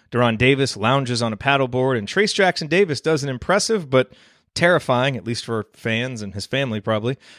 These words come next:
uh, backflip off the side of the boat. It's always nice to see the players hanging out together and building camaraderie, and I'm sure they enjoyed a fun day of recreation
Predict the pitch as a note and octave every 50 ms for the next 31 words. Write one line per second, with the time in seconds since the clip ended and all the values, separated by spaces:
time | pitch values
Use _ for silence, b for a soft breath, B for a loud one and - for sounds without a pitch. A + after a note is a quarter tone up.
0 | B B A#2+ A2+ - A2 G#2+ D#3+ E3+ F#3 - - - - A#2+ A#2+ A#2+ - - C3+
1 | C#3+ C#3+ - - C3+ - - B2 A2+ A2+ A2+ A2+ - C3 A2 A#2 A2+ C3+ G#3 A3+
2 | C#3+ G2 - _ b b b b b b b b b b - F#3 G3 F3 C#3+ D#3
3 | E3 F3 F#3 F3 - E3 C#3+ - E3 D3+ C#3+ - - D#3+ D3+ D3+ D3 - - D3+
4 | D3 C#3+ C#3 C#3 C#3 C#3 - - C3 C#3 C#3 C3+ C3+ C3+ G#2 B2 A2 G2+ A2+ A2
5 | G#2 G#2 G2 - G#2 G2+ G2+ A2+ B2 C3+ C3 C3 C3 B2+ B2+ A#2+ A#2 A2 G#2 G2+
6 | - - C3+ B2+ A2+ A2+ A2 G#2 G2+ G2 A2 D#3+ F#3 D#3 C3 B2+ A#2+ - A#2 -
7 | - - D3 D3 D3 C3+ C3 B2 A#2 G#2+ A2 G#2 - - A2+ B2+ C3 B2 - C3
8 | A#2 A2+